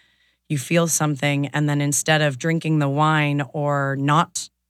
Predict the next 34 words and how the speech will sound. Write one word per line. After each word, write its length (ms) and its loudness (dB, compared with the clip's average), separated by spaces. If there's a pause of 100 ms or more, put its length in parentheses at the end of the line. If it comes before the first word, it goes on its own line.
(320)
or 220 0
abstaining 520 2
from 220 0
everything 560 0
or 240 0
eating 320 -2
all 140 0
chocolate 500 0
or 100 -4
not 260 0
eating 400 0
or 400 -2 (680)
having 400 2
sex 460 -2
or 140 -2
not 240 0
having 300 0
sex 360 0
or 160 -2
working 380 0
or 60 2
not 140 2
working, 240 0
all 200 4
the 120 -2
things 300 -2
that 120 -6
we 140 -4
do 600 0
to 120 -4
try 160 0
to 60 -2
prevent 560 -2
it, 220 -4